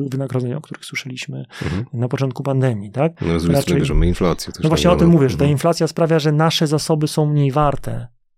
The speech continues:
Speaker 1: więc ten portfel musi zrealizować te same potrzeby, posiadając mniejszą wartość zasobów. No i on to będzie robił w różnych kategoriach. I oczywiście, że jest tak, że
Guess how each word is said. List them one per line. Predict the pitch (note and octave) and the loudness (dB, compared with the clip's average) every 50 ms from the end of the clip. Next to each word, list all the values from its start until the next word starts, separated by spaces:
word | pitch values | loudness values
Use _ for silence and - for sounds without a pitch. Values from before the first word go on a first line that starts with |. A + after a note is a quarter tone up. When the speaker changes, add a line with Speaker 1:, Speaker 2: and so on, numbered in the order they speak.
| _ - | _ -4
Speaker 1:
więc | B2 B2+ C3 - | -4 -4 -4 -2
ten | - D3+ D3+ D3 | 0 0 0 0
portfel | D3+ - E3 E3 - - - - F3 F3+ F#3+ F#3+ G3 G3+ | 0 0 0 0 0 -2 -2 0 2 2 2 0 0 -2
musi | D#3+ C#3 C#3+ D3+ D#3 D3+ - - - - E3+ F#3+ G#3+ A#3 G#3 - | 0 2 2 4 2 2 0 -4 -2 2 2 2 2 0 -4 -8
zrealizować | - D3 C#3+ D3 D3 C#3+ C3+ D3 D3+ C#3+ D3 - | -6 -2 -2 0 0 0 0 -2 -2 -2 -4 -6
te | - - | -8 -10
same | C#3 - - D#3+ E3 E3 | -8 -4 0 2 2 0
potrzeby, | E3 - D#3 - - - D3 C#3 D#3+ F#3 G3 | 0 -2 -8 -6 -4 -4 -2 0 0 0 0
posiadając | G3 - - - D3+ D3 D3+ D#3 D#3 D#3 D#3+ E3 E3 E3 - _ - - - - - - - - _ - | -2 -6 -10 -8 -4 0 0 2 2 2 2 0 0 -2 -6 _ -20 -20 -20 -20 -20 -20 -20 -20 _ -2
mniejszą | D3 D3 D#3+ E3+ E3+ - - D#3+ | 2 2 4 4 4 2 2 0
wartość | D3 D3+ D#3 D#3 D#3 - D#3 D3 C#3 | 2 2 0 0 0 -2 -4 -2 -2
zasobów. | D3+ D3+ - - D3 C#3+ D3 F#3+ A#3+ C4+ - _ _ _ - - - _ - - _ _ _ _ _ - | -2 -4 -2 -2 -2 0 2 2 0 0 -2 _ _ _ -20 -20 -20 _ -20 -20 _ _ _ _ _ -4
No | C#3+ - | -4 -2
i | - E3+ E3+ - - | 0 -2 -4 -2 0
on | F3 E3+ E3+ E3 | 2 2 2 2
to | - F#3 E3 | 2 0 2
będzie | D3+ E3+ E3+ E3+ D#3+ E3 E3+ | 2 2 4 4 4 4 4
robił | E3 D#3+ D#3+ E3+ D#3+ | 2 2 2 2 2
w | D#3 | 2
różnych | E3 D#3+ E3 E3 D#3+ | 0 2 2 0 0
kategoriach. | - E3+ - E3+ D#3 C3 B2 C3+ A#2 C#3 | 0 -2 -2 0 0 0 -2 -2 0 -2
I | |
oczywiście, | G3 - C4 - - - A#3+ | -2 -2 -2 -8 -2 0 2
że | F#3 E3+ | 4 4
jest | D#3+ D3 C#3 - | 2 2 0 0
tak, | - C#3+ C#3 C#3+ D#3 D3+ D3 | 0 2 2 2 2 2 0
że | C3+ C3 C#3+ C#3+ C#3+ C#3 C#3 C#3+ C3+ C3+ C3 | 0 0 2 2 4 4 4 2 2 0 -2